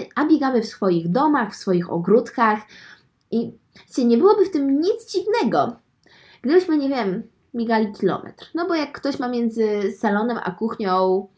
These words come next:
no powiedzmy w dobrych lotach ze trzydzieści metrów, no to jeszcze kilometr jest w stanie tam uciułać. Ale nie.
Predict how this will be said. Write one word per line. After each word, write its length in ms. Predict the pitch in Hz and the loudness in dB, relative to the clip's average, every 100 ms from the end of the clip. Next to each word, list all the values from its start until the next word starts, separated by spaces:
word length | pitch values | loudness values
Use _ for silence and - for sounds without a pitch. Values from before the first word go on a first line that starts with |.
| - - _ _ - | -20 -20 _ _ -6
no 120 | 269 | -2
powiedzmy 540 | 269 240 269 - 262 | 0 0 -2 -2 -2
w 160 | 233 202 | -2 2
dobrych 440 | 202 247 226 220 | 6 6 6 6
lotach 400 | 233 226 226 202 | 6 4 4 0
ze 80 | 196 | 0
trzydzieści 480 | 196 208 202 202 196 | -2 -2 -2 -2 -4
metrów, 400 | 165 165 214 277 - _ _ _ _ _ _ | -4 0 0 0 -4 _ _ _ _ _ _
no 60 | 508 | 0
to 120 | 480 370 | 4 6
jeszcze 260 | 320 330 | 4 2
kilometr 440 | - 269 285 254 240 | 2 2 2 2 0
jest 160 | 233 | -2
w 40 | - | -2
stanie 280 | 240 214 | -4 -2
tam 240 | 208 208 208 - | -2 -4 -8 -4
uciułać. 720 | 233 - 262 180 - - - _ _ _ _ _ - | -4 4 4 4 0 -14 -20 _ _ _ _ _ 0
Ale 320 | 208 196 180 | 4 6 4
nie. 480 | 226 330 233 220 | 2 2 2 2